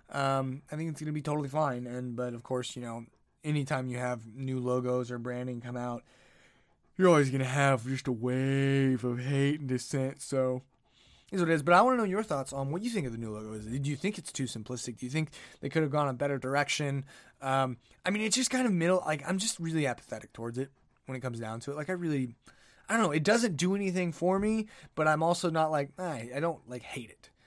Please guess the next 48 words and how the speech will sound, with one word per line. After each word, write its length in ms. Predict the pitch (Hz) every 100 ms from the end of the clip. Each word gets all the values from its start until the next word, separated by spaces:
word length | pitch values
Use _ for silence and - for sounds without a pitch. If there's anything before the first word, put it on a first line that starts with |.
| - - - - _ _ _ _ _ -
And 180 | 185 202
honestly, 400 | 175 190 214 240
I 120 | 196
think 120 | 185 208
that's 140 | 196
kind 200 | - 170
of 80 | 165
a 60 |
problem. 400 | 143 131 160 - -
I 60 | 139
think 260 | 147 160 - -
I 120 | -
would 160 | 196 160
rather 420 | 139 175 170 151 143
either 220 | - 156
absolutely 540 | 135 156 - 165 170 139
hate 220 | 143 160
it 120 | 180 160
or, 340 | 151 160 151 - - - -
or 140 | 156
be 180 | 156 147
all 140 | 147
about 300 | 127 131 143
it. 120 | 120 -
And 100 | 139
I'm 200 | 135 143
not 260 | 151 160 - -
either. 340 | 143 123 - - - -
I 60 | 143
think, 260 | 190 190 160
I 80 |
think 200 | 165 214
being 280 | 180 202 175
very 240 | 135 151 151
vanilla 380 | 135 131 135
and 120 | 147 139
middle 120 | 139
of 40 |
the 80 | 135
road 240 | 123 131
like 160 | 147 147
that 220 | 175 165
is 80 | 135
actually 280 | 139 - 120
a 40 |
problem, 440 | - 127 131 123 120
because 300 | 120 127 120
then, 300 | 143 151